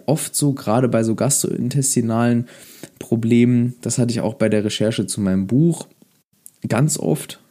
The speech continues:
ne, dass da eben viele, gerade Reizdarm und so weiter,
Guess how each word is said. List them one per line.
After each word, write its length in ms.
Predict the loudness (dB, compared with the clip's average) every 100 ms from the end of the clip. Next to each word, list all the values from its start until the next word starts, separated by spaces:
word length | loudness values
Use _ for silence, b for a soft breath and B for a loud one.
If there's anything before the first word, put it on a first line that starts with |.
| -6
ne, 240 | -2 0
dass 220 | 0 0
da 180 | 0 2
eben 280 | 2 0 -2
viele, 600 | -4 -2 2 4 4 0 -8 _ _ -16
gerade 260 | -4 0 2
Reizdarm 640 | 2 2 0 2 2 0 B B B B
und 140 | -2 0
so 160 | 0
weiter, 580 | 2 2 2 0 0 -10